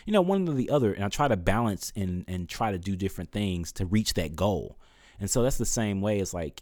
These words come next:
take a break to go to your goal, and you can do s-, different things. And so I gave myself a treat day. And I think that with the house, with the renovation of the house, I'm learning to have fun with that.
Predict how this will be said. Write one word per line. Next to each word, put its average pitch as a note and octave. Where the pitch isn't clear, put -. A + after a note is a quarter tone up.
take C#3
a G#2
break C#3
to G#2+
go G#2+
to A#2+
your G2
goal, G#2
and G2
you A#2
can A2+
do A2
s-, G#2+
different -
things. G2+
And F#2+
so F#2
I G#2
gave F#2
myself G#2
a B2
treat C3
day. -
And A#2
I C3+
think F3
that G#2+
with B2+
the G#2+
house, -
with A2+
the A#2+
renovation G#2+
of E2+
the D#2+
house, D2+
I'm G2
learning G#2
to F#2+
have F2
fun C#2
with -
that. -